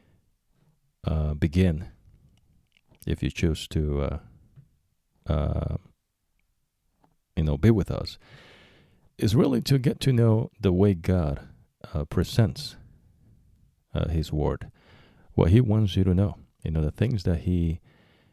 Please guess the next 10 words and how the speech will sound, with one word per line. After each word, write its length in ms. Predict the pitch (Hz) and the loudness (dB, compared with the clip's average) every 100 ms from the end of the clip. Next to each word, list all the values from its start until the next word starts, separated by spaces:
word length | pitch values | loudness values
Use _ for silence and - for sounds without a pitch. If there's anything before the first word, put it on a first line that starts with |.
| _ | _
says 640 | - - 87 92 - - - | -6 0 0 0 -8 -18 -12
and 200 | - 80 | -4 -4
speaks 520 | - - - - - - - _ | -4 -4 -4 -4 -18 -20 -20 _
to 120 | - 76 | -6 -6
you, 480 | 73 110 90 69 - _ _ _ _ _ _ - | 0 2 2 -2 -8 _ _ _ _ _ _ -4
but, 260 | 80 73 - _ _ - | 0 0 -4 _ _ -4
uh, 260 | 76 71 | -2 -2
through 220 | - 85 | -2 -2
a 60 | 69 | -2
prophet. 580 | - 62 - - - | -4 -6 -6 -12 -18